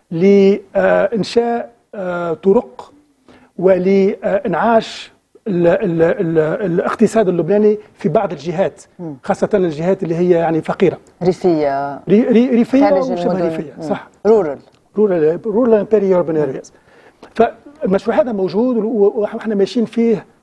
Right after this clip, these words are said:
Speaker 1: ماشيين ل-، ل-، ل-، ل-، المجلس إدارة البنك الدولي إن شاء الله يوم سبعتاش أكتوبر
Speaker 2: مم.
Speaker 1: بهالمشروع هذا، وهذا يكون أول مشروع ممول من طرق، من، من، من خلال هالميكانيكية هذه.
Speaker 2: عندي سؤال أخير لك،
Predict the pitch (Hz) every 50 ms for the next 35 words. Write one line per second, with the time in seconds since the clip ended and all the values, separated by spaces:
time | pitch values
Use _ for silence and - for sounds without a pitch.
0 | _ _ _ _ _ - 202 175 180 - 233 226 208 190 180 180 175 170 170 160
1 | 165 160 165 185 202 214 220 262 269 - - - - - - _ - - - 175
2 | 170 214 180 185 - 285 240 190 196 170 160 165 156 - - 185 147 180 202 190
3 | 180 185 190 190 190 185 170 156 156 - - 175 170 170 165 170 165 160 170 170
4 | 160 - - 151 160 - - 190 - - 170 - - 202 190 170 196 196 - -
5 | _ _ - 185 175 160 160 165 160 151 - 165 151 139 143 143 127 160 160 202
6 | 202 214 - 240 233 226 - 254 294 285 254 214 202 190 - - 180 202 226 254
7 | - - - _ _ _ _ _ _ _ _ _ _ _ - 190 185 190 226 247
8 | 240 233 233 240 247 - 214 180 165 175 220 226 - 185 185 196 - - - -
9 | 240 208 208 196 196 190 185 185 180 175 196 196 185 185 180 175 170 - - 165
10 | 180 185 165 147 160 165 165 160 - 180 160 156 139 - 160 143 131 120 131 120
11 | - - - - - - _ - - 233 220 233 - - - 120 156 196 202 202
12 | 196 - - - - - 180 147 139 135 - - 202 180